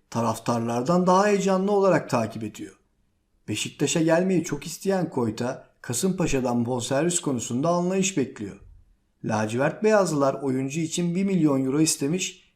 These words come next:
Beşiktaş ise kabul etmemişti. Sezon sonu sözleşmesi bitecek olan otuz yaşındaki golcü, Beşiktaş'ın forvet arayışının mutlu sona ulaşmaması halinde kendisiyle temasa geçileceğini umuyor.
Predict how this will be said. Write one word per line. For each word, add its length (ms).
Beşiktaş 500
ise 140
kabul 240
etmemişti. 640
Sezon 380
sonu 260
sözleşmesi 680
bitecek 360
olan 200
otuz 300
yaşındaki 480
golcü, 540
Beşiktaş'ın 560
forvet 440
arayışının 480
mutlu 360
sona 220
ulaşmaması 680
halinde 420
kendisiyle 640
temasa 440
geçileceğini 640
umuyor. 360